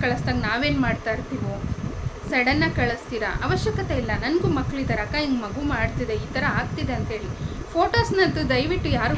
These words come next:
ಕೂಡ ಮಗು ಕಕ್ಕ ಮಾಡಿರೋ ಫೋಟೋನೆಲ್ಲ ಕಳ್ಸಕ್ಕೆ ಹೋಗ್ಬೇಡಿ ದಯವಿಟ್ಟು,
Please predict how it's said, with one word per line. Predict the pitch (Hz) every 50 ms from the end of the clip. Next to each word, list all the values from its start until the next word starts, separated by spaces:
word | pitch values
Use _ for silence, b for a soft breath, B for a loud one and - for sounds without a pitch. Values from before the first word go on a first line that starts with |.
| - 302
ಕೂಡ | 277 240
ಮಗು | 233 226 240 247 262 349 - -
ಕಕ್ಕ | - - - 392 440 427
ಮಾಡಿರೋ | 381 370 330 311 302 294
ಫೋಟೋನೆಲ್ಲ | - 285 262 269 277 269 262 254 277
ಕಳ್ಸಕ್ಕೆ | 277 - 254 233 233 - - - -
ಹೋಗ್ಬೇಡಿ | 226 220 202 214 208 - -
ದಯವಿಟ್ಟು, | 208 220 262 262 277 - - -